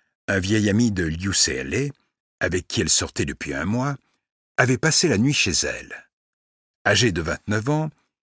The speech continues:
il était venu vivre à New York dès la fin de ses études et travaillait pour une start-up. Même si les jeunes gens menaient chacun une vie bien remplie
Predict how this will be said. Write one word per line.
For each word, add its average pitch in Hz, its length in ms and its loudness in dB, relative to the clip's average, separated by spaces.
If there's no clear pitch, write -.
il 135 140 4
était 156 220 4
venu 131 240 4
vivre 113 320 0
à 98 40 4
New 113 160 4
York 92 600 -4
dès 117 140 2
la 110 120 2
fin 143 180 2
de 120 80 2
ses 87 280 0
études 120 460 -6
et 113 100 2
travaillait 127 420 2
pour 120 200 -2
une 117 80 4
start-up. - 680 -6
Même 113 240 4
si - 160 2
les 85 120 -2
jeunes 85 260 -2
gens 104 260 0
menaient 80 240 -2
chacun 87 380 0
une 78 180 -2
vie 82 180 -4
bien 90 220 -4
remplie 120 540 -2